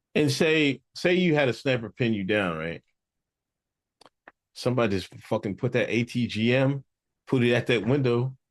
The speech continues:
Boom. You know what I mean? They were using it against personnel, uh, machine, uh, like, you know, uh, tanks and stuff like that,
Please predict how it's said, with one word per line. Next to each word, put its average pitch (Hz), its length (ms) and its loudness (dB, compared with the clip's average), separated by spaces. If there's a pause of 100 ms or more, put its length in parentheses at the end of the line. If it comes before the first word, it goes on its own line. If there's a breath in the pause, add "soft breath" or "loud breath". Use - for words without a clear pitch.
(1040)
Boom. 190 480 2 (680)
You 131 80 2
know 127 60 4
what 135 40 4
I 135 40 4
mean? 135 140 4
They 143 100 4
were 147 100 4
using 127 320 2
it 113 60 2
against 95 600 -4
personnel, 143 840 2 (680)
uh, 98 320 2
machine, 147 720 0
uh, 117 80 0
like, 101 320 2 (120)
you 120 100 -2
know, 92 460 2
uh, 87 260 2
tanks 139 420 0
and 143 100 2
stuff 139 220 0
like 131 180 2
that, 135 340 2